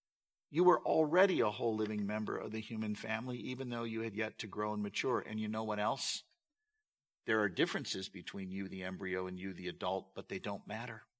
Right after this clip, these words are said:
A difference of size, a difference of level of development, a difference of environment, a difference of degree of dependency. Those differences don't matter such that we could say we could kill you then, but not now.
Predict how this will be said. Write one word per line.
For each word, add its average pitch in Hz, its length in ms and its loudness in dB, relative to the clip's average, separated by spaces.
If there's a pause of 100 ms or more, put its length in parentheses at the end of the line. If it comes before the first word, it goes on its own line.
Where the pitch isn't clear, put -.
(600)
A - 40 -12
difference 113 440 -2
of 104 80 -2
size, 120 600 0 (220)
a 90 60 -12
difference 107 380 -6
of 101 120 -8
level 107 300 -2
of 95 120 -4
development, 107 580 -8 (120)
a 107 40 -12
difference 104 440 -8
of 98 80 -10
environment, 107 640 -4 (280)
a - 80 -12
difference 107 380 -6
of 101 140 -6
degree 101 340 -4
of 95 100 -2
dependency. 101 800 -6 (480)
Those 196 180 -2
differences 104 600 -4
don't 98 320 -8
matter 110 320 0
such - 380 -4
that - 140 -8
we 110 100 -8
could 107 180 -10
say 110 280 -2
we 104 120 -4
could 98 240 -12
kill 113 220 -2
you 107 180 -2
then, 107 380 -6 (260)
but 107 160 -6
not 104 300 -2
now. 110 380 -2